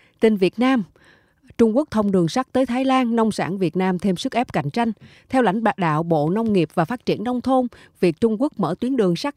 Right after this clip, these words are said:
trực tiếp đến Lào, Thái Lan sẽ làm tăng sức cạnh tranh lên xuất khẩu nông sản của Việt Nam. Thứ trưởng Bộ Nông nghiệp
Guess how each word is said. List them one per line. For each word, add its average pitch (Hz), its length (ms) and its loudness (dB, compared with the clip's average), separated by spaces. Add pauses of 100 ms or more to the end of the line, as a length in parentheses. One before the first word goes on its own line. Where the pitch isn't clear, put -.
trực 165 160 -4
tiếp 262 180 -2
đến 240 180 0
Lào, 190 320 2
Thái 240 200 -6
Lan 240 240 -2
sẽ 190 160 -4
làm 190 200 -2
tăng 208 200 -4
sức - 220 -8
cạnh 147 120 -2 (100)
tranh 208 280 0
lên 208 180 0
xuất - 160 -6
khẩu 156 220 -2
nông 220 200 -4
sản 180 260 -4
của 220 120 -6
Việt 175 200 0
Nam. 226 240 0 (520)
Thứ 330 140 2
trưởng 214 300 2
Bộ 175 140 2
Nông 240 220 -2
nghiệp 165 180 2